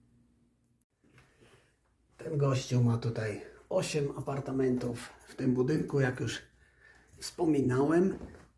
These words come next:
Także może tu wyciągnąć miesięcznie około czternaście tysięcy, e, dolarów,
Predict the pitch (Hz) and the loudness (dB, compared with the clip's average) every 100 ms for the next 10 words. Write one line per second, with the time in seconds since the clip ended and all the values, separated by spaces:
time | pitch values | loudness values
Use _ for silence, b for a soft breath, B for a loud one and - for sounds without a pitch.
0 | _ _ _ - - - _ - 123 117 | _ _ _ -18 -18 -18 _ -10 -8 -6
1 | - 127 123 104 - _ _ _ _ - | -2 2 2 -2 -10 _ _ _ _ -8
2 | 131 147 139 139 139 131 135 139 139 131 | 2 4 4 2 2 2 4 6 6 8
3 | 127 - - - - 127 131 156 - 156 | 6 2 -8 -14 -18 -2 2 2 0 0
4 | 143 - - 135 127 123 - - b b | 0 -2 2 4 4 2 -8 -20 b b
5 | b b b 165 160 143 131 123 120 113 | b b b -8 -4 0 2 2 0 -4
6 | - _ b b b b b b - - | -10 _ b b b b b b -14 -4
7 | 147 143 147 139 127 - 127 123 131 - | 0 2 4 2 2 -2 -2 -2 -2 0
8 | 131 123 - 123 117 - _ _ - 127 | 0 0 0 0 -2 -6 _ _ -4 0
9 | 127 127 131 156 147 139 135 127 - | 2 2 2 2 2 2 2 0 -8